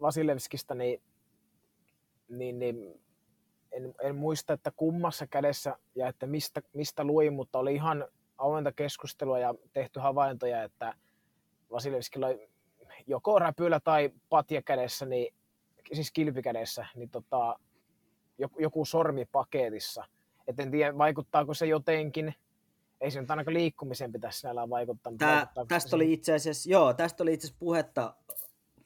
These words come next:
Speaker 2: nyt joku, joku, joku joutuu korjaamaan, mutta oliko niin, että Tampalle on tehty kaksikymmentäkolme maalia vai kaksikymmentäyksi maalia, joista kolmetoista on mennyt Vasilevskin kilpikäden puolelle.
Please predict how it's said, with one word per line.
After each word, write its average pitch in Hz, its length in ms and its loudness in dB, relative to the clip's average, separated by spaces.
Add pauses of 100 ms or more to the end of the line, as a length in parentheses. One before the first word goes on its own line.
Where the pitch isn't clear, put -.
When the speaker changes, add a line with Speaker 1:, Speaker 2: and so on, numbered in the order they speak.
(140)
Speaker 2:
nyt 151 260 0
joku, 147 180 6
joku, 143 280 4
joku 156 220 2
joutuu 135 320 2
korjaamaan, 123 460 4
mutta 113 200 -4
oliko 139 240 0
niin, 147 180 4
että 127 200 -2
Tampalle 127 400 2
on 120 100 -4
tehty 120 360 -4
kaksikymmentäkolme 113 1500 -4
maalia 131 400 0
vai 123 80 -2
kaksikymmentäyksi 127 640 -4
maalia, 110 380 -2 (840)
joista 120 320 0 (280)
kolmetoista 127 880 6
on 110 100 -2
mennyt 110 360 -6
Vasilevskin 110 720 -6
kilpikäden 104 640 -4
puolelle. 104 440 -4